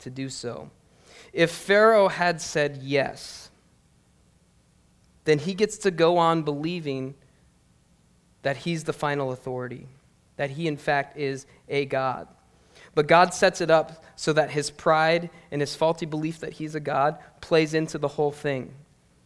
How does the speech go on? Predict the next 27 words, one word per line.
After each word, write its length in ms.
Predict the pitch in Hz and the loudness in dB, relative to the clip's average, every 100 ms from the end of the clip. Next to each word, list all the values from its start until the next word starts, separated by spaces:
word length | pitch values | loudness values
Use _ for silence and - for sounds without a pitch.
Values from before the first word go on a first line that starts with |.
| _ _ _ _ _ _ - | _ _ _ _ _ _ -6
And 80 | |
he 80 | 156 | -2
gets 200 | 156 160 | 0 -2
to 80 | - | -2
hit 180 | 135 160 | -2 0
him 80 | 143 | -2
harder 640 | - 160 156 139 123 113 - _ _ | 0 2 2 0 -4 -10 -18 _ _
and 160 | - 127 | -10 -8
harder 680 | - 156 151 151 127 - - _ _ | -4 2 2 2 -2 -6 -14 _ _
and 120 | - | -12
harder. 600 | 127 - 147 147 135 - - - _ _ _ - - | -10 -8 -6 -4 -6 -12 -18 -20 _ _ _ -20 -8
And 140 | 147 | 0
every 180 | 151 185 | 4 4
time 440 | 196 185 175 175 175 | 4 2 4 2 4
God 300 | 160 165 165 | 4 4 2
tells 360 | 170 156 160 | 0 2 2
him 160 | 165 160 | 0 -2
to 80 | 143 | 0
let 340 | 139 151 - _ _ _ | 0 -2 -4 _ _ _
his 180 | 143 135 | -12 -8
people 260 | 170 165 | -8 -6
go, 220 | 151 151 | 0 2
Pharaoh, 500 | 151 - 165 175 160 151 - | 2 2 4 6 4 0 -10
he 160 | - 175 | -4 -4
can't 560 | - 196 196 202 165 | -2 -2 0 -2 -6
give 240 | 156 156 151 | -2 -2 0
in, 380 | 151 143 131 | 0 -2 -4